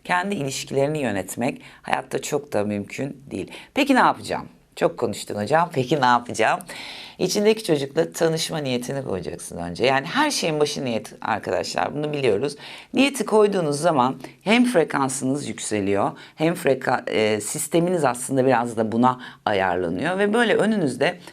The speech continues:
pıtır pıtır alanlar açılmaya başlıyor. Enerjetik olarak da destek de alıyorsunuz. Ruhsal alemden de destek alıyorsunuz. O yüzden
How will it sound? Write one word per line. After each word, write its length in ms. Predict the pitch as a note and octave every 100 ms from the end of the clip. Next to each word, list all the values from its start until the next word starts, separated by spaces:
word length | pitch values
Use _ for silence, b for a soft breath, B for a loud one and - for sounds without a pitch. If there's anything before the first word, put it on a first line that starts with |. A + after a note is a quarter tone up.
| B
pıtır 280 | G#3 B3 B3
pıtır 280 | - F3 - B B
alanlar 560 | - E3 E3+ E3 D#3 - -
açılmaya 560 | - - C#3 C3+ C#3
başlıyor. 440 | C3+ G#2 - - D#2+
Enerjetik 580 | C3+ G3 A3 - - C#3
olarak 380 | C#3 A3+ -
da 160 | C#3+ A2+
destek 540 | A#2 A#2+ - - -
de 60 | A2
alıyorsunuz. 560 | F#2 E2 - - F#2+ F#2+
Ruhsal 460 | A#2 C#3+ - G#2 - B B B -
alemden 600 | D3 D#3 D#3 E3 E3+ D#3+
de 120 | F#2+
destek 380 | E2 - - -
alıyorsunuz. 480 | F2 E2+ - F#2 C3
O 80 |
yüzden 320 | B3+ E3+ B2